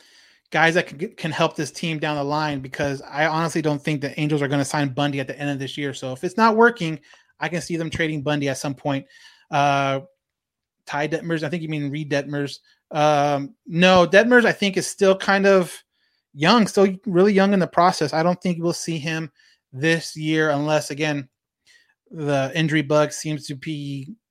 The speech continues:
rampant, but I don't think you see Detmers at all this year. Um, I think next year, definitely he's competing for a spot. And that's, someone asked me one time on Instagram what this team needs to do pitching wise.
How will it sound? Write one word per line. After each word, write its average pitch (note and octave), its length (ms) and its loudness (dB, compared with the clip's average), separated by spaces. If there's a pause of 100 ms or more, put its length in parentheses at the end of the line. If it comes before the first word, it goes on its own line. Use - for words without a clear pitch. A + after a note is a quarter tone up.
rampant, C#3+ 600 -2
but C3+ 140 -2
I C#3+ 60 0
don't D3+ 160 -2
think C#3+ 200 -6
you C#3+ 120 -8
see D3 200 -6
Detmers C#3+ 420 0
at C3+ 120 0
all D#3+ 140 6
this D#3 200 0
year. D#3 380 2 (480)
Um, C3 640 0
I C#3+ 80 -4
think D3+ 160 -2
next D#3+ 240 0
year, F3 80 4
definitely E3+ 420 2
he's D3+ 160 -2
competing D#3 320 -8
for C#3+ 160 -8
a C3+ 60 -6
spot. C3 400 -4
And D3 120 -8
that's, F#3+ 360 -2 (460)
someone B3+ 240 2
asked F3 240 2
me F3 80 0
one D#3+ 140 0
time E3 220 -2
on D3+ 100 -6
Instagram D3 640 -6 (300)
what E3 440 0
this F3+ 180 2
team F3 300 -6
needs D#3+ 180 -4
to D3+ 80 -6
do D3 200 -2
pitching D3 440 -10
wise. B2 460 -6